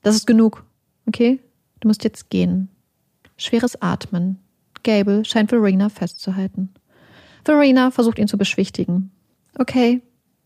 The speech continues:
Ihre Stimme ist ganz leise. "Okay, alles gut." "Du musst gehen", wiederholt Gable. "Okay, alles gut." Verena klingt ängstlich.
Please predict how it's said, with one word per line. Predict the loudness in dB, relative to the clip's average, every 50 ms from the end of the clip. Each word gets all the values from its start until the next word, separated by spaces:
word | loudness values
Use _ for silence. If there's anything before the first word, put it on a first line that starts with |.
| _ _ _ _ _ _ -4
Ihre | -4 -4
Stimme | -4 -2 -2 -2 0 0 0
ist | -2 -4 -4
ganz | -4 -4 -4 -4 -6
leise. | -4 -4 -4 -4 -4 -4 -6 -6 -8 _ _ _ _ _ _ _ _ _ _ _ _ _ _
"Okay, | -2 0 2 4 4 4 2 0 -4 _ _ _
alles | -4 -2 -2 -4 -4
gut." | -6 -6 -6 -6 -8 -14 _ _ _ _ _ _ _ _ _ _ _ _ _ _ _ _ _ _
"Du | 2 2
musst | 4 4 4 2 2 -2 -8 -16 -18 -20 -20 _ _
gehen", | 0 0 2 2 2 0 -2 -4 -6 -10 _ _
wiederholt | -6 -4 -2 -2 0 -2 -2 -4 -4 -4
Gable. | -4 -4 -2 -4 -4 -6 -6 -10 _ _ _ _ _ _ _ _ _ _ _ _ _ _ _ _ -4
"Okay, | -4 -4 -2 0 0 2 2 2 0 -2 -8 _ _ _ _
alles | -2 0 0 0 -2 -2
gut." | -2 -4 -4 -4 -6 -12 -20 _ _ _ _ _ -20 -20 -20 -20 -20 -20 -20 -20 -20 _
Verena | 0 2 4 4 4 4 4 2 2 2 0 -2 -4 -6 _
klingt | -6 -2 -2 0 0 -2 -4 -6
ängstlich. | -6 -6 -6 -8 -12 -16 _ -10 -8 -8 -10 -12 _ _